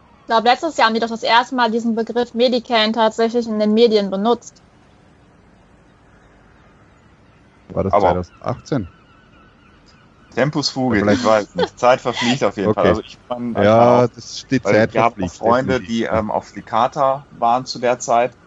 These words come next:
Speaker 3: und haben
Speaker 2: Ja.
Speaker 3: mit denen mitgefiebert, beziehungsweise uns Sorgen gemacht, ob die dann auch durch die Gegend geschubst wurden. Und wir haben das von hier beobachtet. Also ich meine, das war letztes
Speaker 2: Okay.
Speaker 3: Jahr. Aber ich weiß es nicht.
Speaker 2: Ja,
Speaker 3: Das
Speaker 2: okay, ist
Speaker 3: ist
Speaker 2: jetzt auch nicht so wichtig.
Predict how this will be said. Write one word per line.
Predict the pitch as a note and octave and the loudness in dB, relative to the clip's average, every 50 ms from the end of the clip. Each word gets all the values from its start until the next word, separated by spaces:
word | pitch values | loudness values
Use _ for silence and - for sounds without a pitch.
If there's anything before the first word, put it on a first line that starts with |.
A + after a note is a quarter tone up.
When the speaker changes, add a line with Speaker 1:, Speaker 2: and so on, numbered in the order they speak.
| _ _ _ _ _ _ | _ _ _ _ _ _
Speaker 3:
und | - G2 G#2 G#2 A2 | -6 -4 -2 0 0
haben | A2 A2 | 0 2
Speaker 2:
Ja. | A2 G#2+ | 2 0
Speaker 3:
mit | G#2 G#2 G#2 | 0 0 0
denen | A2+ A2 G#2+ A#2+ | 0 0 0 0
mitgefiebert, | C#3 - _ - A#2+ A2+ - A#2+ A2+ A#2 A#2 B2 A#2+ G#2+ - - - - | -2 -2 _ -8 -8 -6 -4 -2 0 2 4 4 2 2 0 -6 -14 -14
beziehungsweise | G2 F2+ - A2+ G#2 G2+ A2 F#2 G2 F#2 F#2 | -14 -12 -8 -8 -6 -2 -2 -2 -2 -2 -4
uns | E2+ G#2 G2 F#2 | -6 -6 -6 -2
Sorgen | G#2+ G#2 G#2+ A2+ A2+ A2 | 2 4 4 4 2 0
gemacht, | A2+ G#2+ A2 A2+ A2 - - - | -4 -2 -2 -2 -2 -4 -14 -14
ob | D#2+ F#2 - - | -14 -14 -12 -10
die | G#2+ A2 | -10 -6
dann | G#2 G#2 G#2 G#2 G#2+ G#2 | -6 -4 -6 -6 -8 -10
auch | - - G2 G2 - | -6 -6 -6 -6 -6
durch | - G#2 G#2 | -10 -12 -12
die | - G2 F#2 | -10 -12 -10
Gegend | F2+ F#2 F#2+ G2 G#2 G#2 G#2+ - _ _ _ - - _ - - _ _ - | -6 -4 -4 -4 -4 -6 -8 -12 _ _ _ -20 -20 _ -20 -20 _ _ -16
geschubst | - A2 - A#2 A2 - - - - | -14 -10 -6 -6 -6 -6 -6 -8 -4
wurden. | G#2 A2 A2 A2+ G#2+ A2 G#2 G#2 - _ _ _ _ _ _ _ _ _ _ _ _ _ _ - | 0 2 2 2 2 0 -2 -4 -8 _ _ _ _ _ _ _ _ _ _ _ _ _ _ -14
Und | - G2+ | -8 -2
wir | E2 F#2 | 0 0
haben | F#2+ G2 | 2 2
das | G2 - - | 0 -2 -2
von | A2 F#2+ | -6 -6
hier | F2+ G2 G2 E2+ | -4 -4 -4 -4
beobachtet. | D#2 - - D2+ D#2 D2+ - - - - - | -4 -4 -4 -4 -4 -4 -6 -10 -20 -20 -18
Also | - - C#2 D2 - | -16 -12 -8 -8 -8
ich | - - - - - | -8 -10 -16 -16 -10
meine, | F2+ E2+ E2+ F#2 G2+ G#2 G#2+ G#2 G#2 G#2 _ _ _ _ _ _ _ - - _ - _ _ | -6 -6 -4 -4 -4 -4 -6 -6 -8 -10 _ _ _ _ _ _ _ -20 -20 _ -20 _ _
das | - - - | -20 -20 -20
war | - E2 | -20 -16
letztes | E2 E2+ - - - F2 - - | -16 -16 -16 -16 -20 -20 -18 -18
Speaker 2:
Okay. | F2+ - G#2 F#2+ | -12 -6 -4 -4
Speaker 3:
Jahr. | F2 D2+ - _ - | -4 -4 -8 _ -18
Aber | - - G2+ E2 - - - | -8 -4 -4 -4 -4 -4 -6
ich | - A#2+ A2+ G#2 | -6 -4 -2 0
weiß | F2 C#2+ C2+ A1+ | 0 0 0 -2
es | G#1+ - | -6 -16
nicht. | - - - - - - | -20 -20 -20 -16 -6 -2
Speaker 2:
Ja, | F#2 | 0
Speaker 3:
Das | F#2+ G2 F#2 F#2 | 2 2 2 0
Speaker 2:
okay, | F#2+ - - F#2+ F#2+ | -2 -2 0 0 0
ist | G2 G#2 | 0 -2
Speaker 3:
ist | - A2 | -2 -6
Speaker 2:
jetzt | G2+ - - | -8 -6 -4
auch | G#2 G2+ G#2 G#2 | -2 -2 -2 -2
nicht | G#2+ F#2+ F#2 - - _ - | -4 -8 -8 -10 -12 _ -14
so | - F2 F2 F2+ F#2+ G2+ G2 F#2+ | -10 -8 -6 -6 -4 -6 -6 -6
wichtig. | F#2+ G2 G2 - - F#2 F#2 | -6 -8 -10 -8 -10 -10 -10